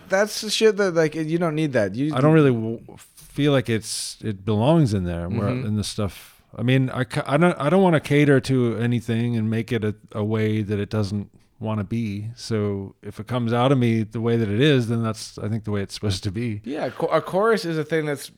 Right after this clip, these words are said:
Speaker 1: part of, like, the record industry being able to sell something. It's just like anything. It's an
Speaker 2: <laughs>
Speaker 1: advertising jingle.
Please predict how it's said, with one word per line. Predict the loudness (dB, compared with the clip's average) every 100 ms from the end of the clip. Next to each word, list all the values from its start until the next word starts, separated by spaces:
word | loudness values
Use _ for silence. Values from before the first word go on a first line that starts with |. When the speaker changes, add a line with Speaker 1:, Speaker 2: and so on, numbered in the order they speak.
| _
Speaker 1:
part | -4 0 2
of, | 2 0 0
like, | 0 0 -6 _ -20
the | -6 -4 0
record | 0 -2 -4 -4
industry | -6 -8 -6 -6 -6
being | -6 -6 -4
able | -4
to | -6
sell | -4 -4
something. | -4 -8 -10 -10
It's | -8
just | -10 -8
like | -2
anything. | 0 0 -2 -2
It's | -4
an | -6
Speaker 2:
<laughs> | -4
Speaker 1:
advertising | -4 -2 -4 -6 -8
jingle. | -8 -6 -4 -6